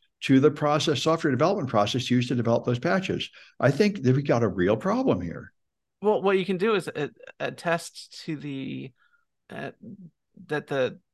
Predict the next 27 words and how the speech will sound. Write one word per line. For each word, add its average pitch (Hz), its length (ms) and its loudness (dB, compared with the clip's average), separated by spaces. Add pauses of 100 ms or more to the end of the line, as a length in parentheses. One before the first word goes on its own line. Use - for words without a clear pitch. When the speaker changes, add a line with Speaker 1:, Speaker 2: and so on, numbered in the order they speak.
(300)
Speaker 2:
that 143 140 -6
the 165 100 -4
open 151 220 -4
source 135 220 -6
project 160 540 -2
is - 520 -12 (920)
at - 100 -12
least 131 280 -10
well 120 160 2
written, 208 420 -2 (300)
you 147 160 -8
know, 156 180 -4
and 123 300 -4 (1600)
Speaker 1:
I, 135 380 4
I, 135 40 0
but 135 260 0
what 151 200 4
they, 135 120 0
that's 156 340 0
what 190 200 -2
bothers 170 340 0
me. 113 200 0
They're 123 200 4
asking 185 460 0
you 160 140 4
to 135 160 -4
attest 143 440 -2